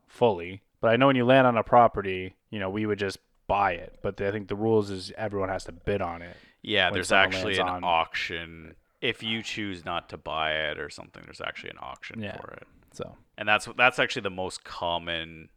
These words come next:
Speaker 2: rule people screw up.
Speaker 1: Right.
Speaker 2: And it's a part of the original game, too. I, I
Speaker 1: And I think that would make the game more fun.
Speaker 2: It does. And actually, I actually played it that way. When I played it, you know, besides this time,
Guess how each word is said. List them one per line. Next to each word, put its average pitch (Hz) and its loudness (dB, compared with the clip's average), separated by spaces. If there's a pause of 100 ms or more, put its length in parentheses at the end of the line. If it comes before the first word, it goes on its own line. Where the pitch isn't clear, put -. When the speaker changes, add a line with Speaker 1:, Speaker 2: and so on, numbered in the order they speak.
(160)
Speaker 2:
rule 80 -12
people 65 -18
screw - -16
up. 53 -14 (160)
Speaker 1:
Right. - -10 (120)
Speaker 2:
And 92 -8
it's 90 -8
a 92 -12
part 123 4
of 127 -4
the 98 0
original 90 -6
game, 80 -14
too. 76 -12
I, 69 -12
I 76 -14 (160)
Speaker 1:
And 113 2
I 165 8
think 175 2
that 117 10
would 113 8
make 113 -2
the 107 -8
game 101 -6
more 87 -4
fun. - -6 (180)
Speaker 2:
It 123 -4
does. 123 6
And 104 0
actually, 147 2
I 139 0
actually 208 -4
played 190 -2
it 127 -2
that 82 0
way. 80 -6
When 98 -8
I 110 -2
played 113 -2
it, 113 -2 (140)
you 127 -10
know, 110 2
besides 104 2
this 95 -4
time, 85 -2